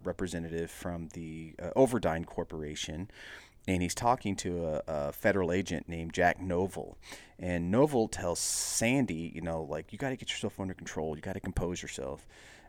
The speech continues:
Um, that you have to trust us, that, that putting Bonnie Red Bow behind bars was the best way to get, you know, uh, Buddy off the reservation, out of their hair for a while." Because remember, um, you know, they felt that he had enough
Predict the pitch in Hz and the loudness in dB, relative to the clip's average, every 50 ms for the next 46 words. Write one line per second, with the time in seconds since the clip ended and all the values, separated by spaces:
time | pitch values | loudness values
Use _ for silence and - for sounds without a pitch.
0 | - - 92 90 87 85 82 80 82 82 80 78 73 87 82 - 92 92 85 - | -6 -2 0 0 2 2 0 0 -2 -4 -6 -6 -4 -4 -4 -4 -4 -6 -4 -2
1 | - 120 117 - - - - - - 104 92 92 - - - 69 62 57 - - | -2 -2 -2 -2 -6 -4 -4 0 2 4 4 4 2 -2 -2 -4 -4 -2 -4 -4
2 | - - 76 - - - - - - - 120 123 123 123 113 98 90 92 92 98 | -4 -4 -6 -4 -4 -6 -6 0 0 2 2 4 2 2 0 -2 0 2 2 2
3 | 104 101 95 87 80 87 85 85 82 - 85 80 82 82 82 80 85 80 82 82 | 2 0 0 -2 0 0 -2 -2 -2 -2 -4 -4 -2 -4 -6 -4 -4 -4 -4 -4
4 | - - 78 78 80 78 82 80 - 82 78 - - 80 - - 92 90 82 - | -4 -4 -2 -2 -2 -2 -4 -6 -8 -12 -12 -10 -10 -10 -4 2 2 2 2 0
5 | - - 95 85 82 82 85 - - 92 82 - 85 80 76 - - - _ - | -2 -2 -2 -2 -2 -4 -4 -6 -10 -10 -6 -4 -4 -4 -4 -6 -12 -20 _ -16
6 | - 90 85 82 76 76 73 80 69 - - 78 73 71 71 67 64 - - - | -12 -10 -10 -10 -10 -12 -12 -14 -14 -10 -8 -6 -6 -6 -6 -8 -10 -8 0 2
7 | 101 92 92 90 92 87 90 - - 92 85 87 85 82 87 80 78 82 82 87 | 2 2 2 2 2 2 2 0 0 -4 -2 -2 -2 -4 -6 -6 -6 -6 -6 -6
8 | - - 85 80 80 80 87 87 82 78 71 73 - - 101 110 113 - - 95 | -6 -6 -6 -6 -4 -4 -4 -4 -4 -4 -6 -6 -2 2 4 4 4 4 2 -2
9 | 85 82 78 76 64 55 58 58 - - - - - - - - - - - - | -2 0 0 -2 -2 -2 -6 -8 -10 -14 -16 -18 -16 -18 -16 -16 -18 -18 -18 -14
10 | - 92 - 98 90 80 90 90 92 104 110 107 95 87 85 80 - - - 87 | -12 -6 -2 -2 -2 -2 -2 -2 0 0 0 0 0 0 0 0 -2 -4 -4 -4
11 | 85 82 80 80 78 76 80 78 76 71 64 - - - - - 90 82 76 69 | -4 -2 -2 -4 -4 -6 -6 -8 -8 -8 -10 -12 -16 -20 -14 -12 -10 -10 -10 -10
12 | 76 78 73 80 87 92 101 - - 98 90 87 - - - - - - - 104 | -10 -12 -10 -4 0 0 0 0 0 0 0 0 -2 -6 -10 -8 -8 -6 -4 -2
13 | 101 98 92 90 95 90 85 85 87 80 80 71 71 - - | -2 -2 -2 0 0 0 2 0 0 -4 -4 -4 -6 -6 -8